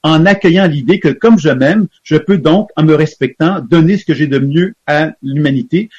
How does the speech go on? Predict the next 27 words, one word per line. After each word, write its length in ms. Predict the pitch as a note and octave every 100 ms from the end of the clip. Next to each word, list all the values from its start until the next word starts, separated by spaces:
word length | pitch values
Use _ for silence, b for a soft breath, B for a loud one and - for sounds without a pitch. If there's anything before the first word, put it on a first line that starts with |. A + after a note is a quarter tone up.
| B
pour 160 | - G#3+
qu'on 140 | F3
puisse 240 | - G#3+ -
finalement 280 | D3+ C3+ F3
collaborer 540 | - C#3+ B2+ C3+ E3+
tous 180 | E3 -
ensemble. 440 | C3 - B2 G#2 - _ _ B B -
Alors, 140 | D3
vous 60 | E3
voyez 120 | B3+
que 240 | A3 G#3+ A3
l'implication 600 | E3+ F#3+ A#3 G3+ F3+ C4+
de 40 |
cette 160 | A3+ D#3+
pratique 320 | D#3 D3 F#3
de 60 | D3+
l'enracinement 680 | C3+ C3+ - C#3 C3+ D3+ F#3+ _ _
nous 160 | D3 D#3+
met 140 | F3
en, 240 | G3 G#3 D#3+
en 60 |
contact 540 | D3+ D#3+ C#3 A3 A#3 D#3+
avec 260 | D#3 D#3 G3
ce 120 | -
qu'on 120 | E3
pourrait 280 | C3+ D3+ C#3+
dire, 400 | A#2+ F#3 G3+ G#3+